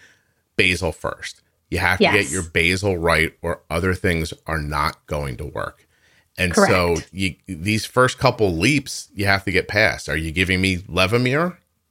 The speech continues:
Speaker 1: or are you giving me Tresiba? Are you, and by the way,
Speaker 2: Right.
Speaker 1: I, I don't know who makes, there's, there are different companies and et cetera, and you might have to work a little bit to find the insulin that works best for you. Um, I don't care which one you use. I'm just saying you're gonna have different expectations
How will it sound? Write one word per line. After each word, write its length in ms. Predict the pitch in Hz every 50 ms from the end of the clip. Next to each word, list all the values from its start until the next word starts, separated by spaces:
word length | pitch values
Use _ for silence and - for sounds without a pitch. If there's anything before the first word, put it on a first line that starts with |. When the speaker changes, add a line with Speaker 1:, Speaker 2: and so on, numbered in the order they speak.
| _ -
Speaker 1:
or 200 | 80 80 82 87
are 60 | 90
you 140 | 87 85 80
giving 300 | 78 90 80 87 87 85
me 220 | 82 82 76 80 - _ _ _ _ -
Tresiba? 540 | - - 85 - - - - - - - - - - - - - _ _ _ _
Are 160 | - - 90 87
you, 120 | 87 - -
and 260 | - 92 92 95 87
by 160 | - 110 110
the 80 | 101 107
way, 140 | 87 80 76
Speaker 2:
Right. 180 | 71 71 76
Speaker 1:
I, 100 | 76 90
I 20 | 92
don't 180 | 90 87 82
know 180 | 76 76 73 71 71 85 -
who 160 | - 104 85
makes, 260 | 82 82 82 - - -
there's, 240 | - 82 78 76 - _
there 100 | - 85
are 40 | 73
different 300 | 67 78 - - 80 76
companies 560 | - 123 123 120 - 113 107 107 101 95 85
and 100 | 92 82
et 100 | 71 71
cetera, 400 | - - 95 82 - - 98 85
and 120 | 82 80 78
you 100 | 82 85
might 180 | 82 85 87 82
have 180 | 87 80 - -
to 160 | 98 78 - _ _ - -
work 220 | - 101 92 - -
a 40 |
little 200 | 90 85 85 82
bit 180 | 71 92 85 -
to 60 | - 82
find 300 | - 92 87 82 82 78
the 80 | 80 80
insulin 280 | 80 73 - - 80
that 100 | 73 50
works 200 | 58 62 64 -
best 260 | - - 67 60 -
for 140 | - - 80
you. 380 | 82 90 101 104 101 87 76 71 - - - - _ _ _ _ _ _ _ -
Um, 340 | - 78 - 139 123 - - -
I 80 | 175
don't 140 | 185 - 170 -
care 180 | - 95 82
which 200 | 80 73 - -
one 140 | - 78 71
you 80 | 67 65
use. 340 | 69 90 98 80 67 62 - -
I'm 100 | - 87
just 200 | 85 107 101 - -
saying 380 | - 107 101 92 85 82 73 - -
you're 180 | 80 90 98 104
gonna 120 | 110 98
have 180 | 85 82 78 78
different 320 | 87 87 - - - -
expectations 1120 | - 65 65 - - - 76 69 - - - 104 95 90 - - - 71 60 57 - -